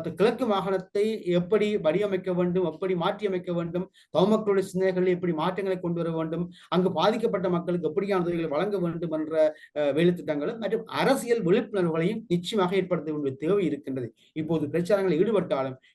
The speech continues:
கிழக்கு மாகாணத்தில் வரக்கூடிய தமிழ் மக்களுடைய ஆதரவு கணிசமாக தெரிந்தாலும் கூட அது வடக்கு மாகாணம் அளவுக்கு வருமா என்ற ஒரு கேள்வி இருக்கின்றது.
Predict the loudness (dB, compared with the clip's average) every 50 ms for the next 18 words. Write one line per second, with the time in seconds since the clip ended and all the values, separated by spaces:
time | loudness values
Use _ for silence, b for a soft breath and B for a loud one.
0 | b -2 0 0 0 0 0 0 0 2 2 0 0 0 0 -2 -2 -2 -4 -4
1 | -2 0 2 0 0 0 -2 -4 -6 -4 -2 0 0 0 0 -2 -4 -4 -4 -4
2 | -2 0 2 2 4 4 4 2 2 0 0 0 0 0 0 0 0 0 -2 -2
3 | -4 -4 -4 -4 -2 -2 -2 -2 -4 -4 -4 -4 -2 -2 -2 -4 B B B B
4 | B 0 0 0 2 2 2 2 2 2 4 4 4 4 2 2 0 -2 -2 -2
5 | -2 0 2 2 4 4 2 0 0 -2 -2 0 0 0 0 0 0 -2 -2 -4
6 | -6 -6 -4 -6 -4 -4 -4 -6 -8 -8 -10 -12 -14 -14